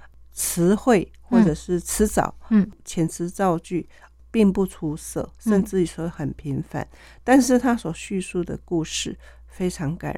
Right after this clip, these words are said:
Speaker 1: 人，那我就帮他润修了一下，
Speaker 2: 嗯。
Speaker 1: 啊，然后让他刊出。那我没有想到有一天我接到一个，呃，六龟孤儿院
Speaker 2: 嗯。
Speaker 1: 的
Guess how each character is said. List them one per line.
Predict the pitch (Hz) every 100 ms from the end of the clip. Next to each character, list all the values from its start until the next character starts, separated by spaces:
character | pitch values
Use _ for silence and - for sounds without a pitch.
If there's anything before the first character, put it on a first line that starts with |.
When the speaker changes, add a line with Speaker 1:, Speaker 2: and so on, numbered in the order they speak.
| -
Speaker 1:
人， | - - 185 - - - -
那 | 196 180 160
我 | 151 147
就 | 143 185
帮 | - 170 175
他 | 175 170
润 | 196 226 175
修 | - - 170 160
了 | 147
一 | -
下， | 143 - 147 - - -
Speaker 2:
嗯。 | 220 196
Speaker 1:
啊， | 165 156
然 | 160 165
后 | 196
让 | 175 170 165
他 | 156 -
刊 | - 147 139
出。 | 147 - 147 143 - - - - -
那 | 196 185 165
我 | - 165
没 | 190
有 | 240
想 | 262 170 139
到 | - 165 160 - - - _
有 | 160 143
一 | 180
天 | - 208 185 185 196 - - - -
我 | - 139 135 143 -
接 | - 190
到 | 185 160
一 | 165
个， | 151 151 - - - - - -
呃， | 139 147 147 220
六 | 220
龟 | 190 - 196 190
孤 | - 180
儿 | 160 160
院 | 190 156 - - - -
Speaker 2:
嗯。 | 233 202 - -
Speaker 1:
的 | 160